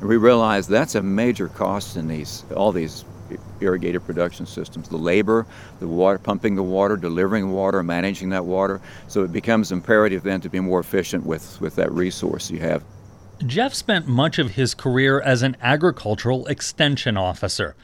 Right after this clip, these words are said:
Speaker 2: That means he worked with the agriculture sector to help them improve what they're doing. That role now belongs to Doctor Ed Martin, the Associate Vice President and Director of the Arizona Cooperative Extension System.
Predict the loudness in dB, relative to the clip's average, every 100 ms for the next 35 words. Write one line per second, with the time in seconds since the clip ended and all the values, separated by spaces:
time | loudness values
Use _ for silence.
0 | -20 -14 0 2 4 2 4 4 6 4
1 | 4 2 2 2 0 0 0 -4 -6 -4
2 | -6 2 2 2 0 0 0 0 0 0
3 | 0 -2 -6 -2 2 4 2 2 2 2
4 | 2 -2 4 6 6 2 -4 _ -20 _
5 | _ -4 4 6 6 4 6 4 4 2
6 | 2 2 2 0 -2 0 0 0 0 -2
7 | 2 2 2 0 0 0 -2 0 -2 0
8 | 2 2 0 -2 -2 -2 -4 -4 -2 0
9 | 2 2 2 0 2 2 2 0 0 -2
10 | 0 -2 -4 0 2 2 2 0 0 -4
11 | -4 -2 2 2 2 0 0 -2 -2 -2
12 | -2 -2 -2 -2 0 0 2 -2 -2